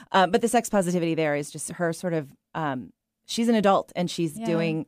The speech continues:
Speaker 1: she makes the choices that she makes, and she's not unapologetic about them. So,
Speaker 2: All right.
Speaker 1: and then the next book that I'm writing, uh, the, the book I'm working on now, uh, is the fifth book in the series, and that is the character Angela, and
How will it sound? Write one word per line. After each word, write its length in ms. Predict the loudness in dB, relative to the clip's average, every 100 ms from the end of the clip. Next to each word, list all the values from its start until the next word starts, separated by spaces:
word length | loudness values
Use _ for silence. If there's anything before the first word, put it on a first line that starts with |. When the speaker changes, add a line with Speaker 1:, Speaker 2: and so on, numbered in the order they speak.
| -10
Speaker 1:
she 140 | -2
makes 200 | -2 -2
the 80 | -6
choices 380 | -4 -4 -4 -4
that 160 | -4 -4
she 100 | -4
makes, 460 | -2 -2 -6 -20 -14
and 460 | -10 -6 -6 -8 -12
she's 140 | -10
not 180 | -8 -6
unapologetic 680 | -8 -4 -4 -4 -6 -10 -6
about 280 | -4 -4
them. 260 | -6 -10 -12
So, 160 | -14 -10
Speaker 2:
All 180 | -10 -8
right. 320 | -8 -6 -4 2
Speaker 1:
and 140 | 4
then 160 | 4 4
the 100 | 2
next 200 | 2 2
book 180 | -2 0
that 100 | -2
I'm 140 | 0
writing, 420 | -2 -2 -2 -4 -6
uh, 320 | -2 0 0 0
the, 160 | -4 -4 -6
the 60 | -2
book 180 | 0 2
I'm 160 | 0
working 340 | -2 -4 -4 -4
on 220 | -2 -2
now, 480 | -4 -4 -4 -4 -6 -12 _ -8
uh, 200 | -4 -4
is 180 | -2 -2 -4 -20 _ -8
the 80 | -4
fifth 280 | 2 2 2
book 180 | -4
in 80 | -2
the 60 | -6
series, 640 | -6 -6 -6 -6 -8 -12 -20 _ _ _
and 480 | -2 0 0 -2 0
that 220 | 0 0 -2
is 320 | -4 -6 -10
the 140 | -10 -6
character 420 | -2 -2 -2 -8
Angela, 640 | -4 -4 -4 -4 -2 -2 -6 _ _ -4
and 340 | 0 0 -2